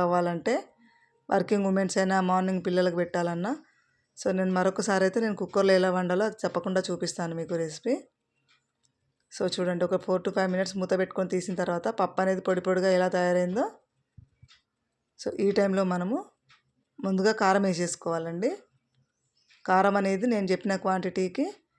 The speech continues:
వన్ అండ్ హాఫ్ టేబుల్ స్పూన్ పడుతుంది. ఎందుకంటే మనం పచ్చిమిర్చి కూడా వేసుకున్నాం కాబట్టి,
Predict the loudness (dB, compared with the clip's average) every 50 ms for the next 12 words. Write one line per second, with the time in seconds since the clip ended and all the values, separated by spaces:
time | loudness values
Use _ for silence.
0 | _ _ _ _ _ -2 0 0 2 2 0 0 0 0 0 0 0 0 -4 -4
1 | -4 -4 -2 0 -2 -2 -2 -4 -4 -4 -2 -2 -2 -2 -2 -2 -2 -2 0 0
2 | -2 -2 -2 -2 -2 -2 -2 -2 -2 -2 -2 -2 -2 -4 -4 -4 -4 -2 -2 0
3 | 0 0 0 0 -2 -4 -6 -6 -6 -4 -4 -4 -4 -4 -4 -4 -6 -2 -2 -2
4 | -2